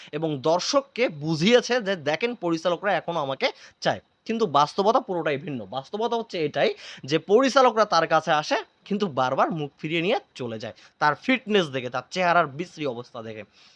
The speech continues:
তো আমি এই কথাগুলো এজন্যই বললাম, আপনি যেটা বললেন, আপনার কথার প্রশ্নের পরিপ্রেক্ষিতে আমি কথাগুলো বললাম। যদি তার বয়স কম হতো, যদি সে প্রকৃত অর্থে ছত্রিশ বছরের একজন, মানে, মহিলা হতো বা নারী হতো, তাহলে অবশ্যই পরিচালকরা কিন্তু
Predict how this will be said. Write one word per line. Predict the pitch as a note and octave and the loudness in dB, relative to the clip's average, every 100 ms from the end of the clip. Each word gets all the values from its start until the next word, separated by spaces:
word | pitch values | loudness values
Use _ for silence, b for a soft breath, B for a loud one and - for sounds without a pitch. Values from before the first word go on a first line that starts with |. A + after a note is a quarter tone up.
| b | b
তো | G3+ | 0
আমি | B3 | 2
এই | - | 0
কথাগুলো | G#3 B3 B3 | 0 2 4
এজন্যই | G3+ F3+ A3+ D4 D4 | 4 4 2 4 2
বললাম, | F3 D#3 C#3+ A#3 - | 2 2 2 2 0
আপনি | E3 F#3 | -2 -2
যেটা | D#3 D#3+ | -2 -2
বললেন, | D3 D#3 D3 B2+ | 0 2 2 -2
আপনার | B2+ D#3+ D#3+ D#3+ | -4 -2 -4 -4
কথার | D#3 E3 D3+ B B - | -4 -2 -2 B B 0
প্রশ্নের | A3 - A#3 | 0 2 0
পরিপ্রেক্ষিতে | A3 A#3 A3+ - G3 | 2 2 2 0 0
আমি | E3+ D#3 | 0 0
কথাগুলো | C#3+ C#3 C3+ | -4 -2 -4
বললাম। | A#2 A#2+ G#2+ F#2+ - | -4 -8 -10 -14 -10
যদি | D3 G#3+ | -8 -6
তার | - D3+ D3+ | 0 0 0
বয়স | A#2 C#3 D#3 C4 A4+ - B B - | 2 4 6 6 4 -6 B B -2
কম | A#3 D4 B3+ | 4 6 6
হতো, | F#3 - A#2+ - _ _ _ _ _ _ C3+ | 4 2 -2 -6 _ _ _ _ _ _ -8
যদি | A#2+ D3 G#3 C4 | 0 2 2 2
সে | - G#3 | 0 -2
প্রকৃত | - G#3 G#3 C4 | 0 0 2 2
অর্থে | A#3+ E3+ - C4+ - - | 2 2 0 -2 -2 -6
ছত্রিশ | G3+ _ B3+ C4 | -6 _ -4 -2
বছরের | F#3 F3+ F#3+ F3+ | -2 -2 0 -2
একজন, | E3 D3+ G3 A3 B B C3+ | -2 -2 -2 -2 B B -6
মানে, | C#3 C#3+ | -2 0
মহিলা | D3 E3 B3+ C4 | 2 4 6 6
হতো | G3 D#3+ - G3+ G#4 _ | 6 4 4 2 0 _
বা | B2+ B2 | -8 -4
নারী | D3 E3+ G#3 A3 | 0 2 2 2
হতো, | E3 F#3 A#3+ - b b | 0 0 -2 -4 b b
তাহলে | E3 F3 G3+ | -2 0 0
অবশ্যই | - F3+ G3+ F#3+ - B3+ | 2 4 6 4 4 0
পরিচালকরা | B3+ G3+ F#3+ A#3+ B3 B3 G#3+ | 0 -2 -2 0 0 0 -4
কিন্তু | F3 G3+ | -4 -8